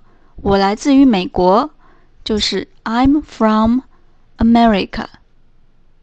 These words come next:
I'm from America。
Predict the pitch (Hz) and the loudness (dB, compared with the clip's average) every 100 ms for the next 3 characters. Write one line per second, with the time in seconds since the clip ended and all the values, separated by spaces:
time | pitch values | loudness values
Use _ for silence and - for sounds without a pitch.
0 | _ _ _ _ - 220 233 254 269 - | _ _ _ _ -10 -6 -2 0 -2 -8
1 | - - 220 226 220 226 240 - _ _ | -20 -10 -4 -2 0 -2 -4 -8 _ _
2 | _ _ 240 226 226 233 202 - - | _ _ 0 2 4 2 0 -4 -10